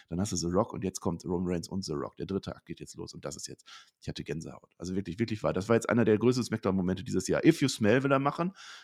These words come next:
Der Tribal Chief hält das Mikrofon runter. Der Tribal Chief guckt böse und denkt nach. „Hm, was machen wir jetzt?“ Dann sagt Roman Reigns, „Ich brauch was von dir, mein Freund, ich brauch was von dir.“ „Acknowledge me.“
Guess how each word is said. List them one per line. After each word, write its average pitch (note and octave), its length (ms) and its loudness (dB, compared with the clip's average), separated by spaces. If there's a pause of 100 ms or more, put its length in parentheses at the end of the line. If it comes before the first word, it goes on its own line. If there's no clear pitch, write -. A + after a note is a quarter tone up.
(240)
Der - 80 -8
Tribal G2 320 4
Chief - 240 0
hält F#2+ 200 6
das F2+ 140 0
Mikrofon F2+ 480 -4
runter. E2 420 -2 (480)
Der G2+ 60 -6
Tribal F#2 300 4
Chief - 260 -6
guckt - 240 -6
böse F#2+ 240 4
und E2+ 140 -2
denkt F#2 180 0
nach. F2+ 420 -2 (580)
„Hm, F#2 260 -4 (1040)
was D#2+ 80 -8
machen F2 160 -4
wir E2 80 -2
jetzt?“ - 320 -10 (260)
Dann - 100 -8
sagt - 200 -8
Roman E2+ 260 -4
Reigns, F3+ 340 -4 (1000)
„Ich A2 100 -10
brauch A#2+ 220 4
was C3 100 6
von G2 180 -6
dir, C#2+ 220 -4 (540)
mein - 160 -8
Freund, - 280 -6
ich - 100 -16
brauch F2+ 180 0
was A2 120 0
von - 180 -8
dir.“ B1 200 -6 (600)
„Acknowledge D3 800 6
me.“ F#2 240 -6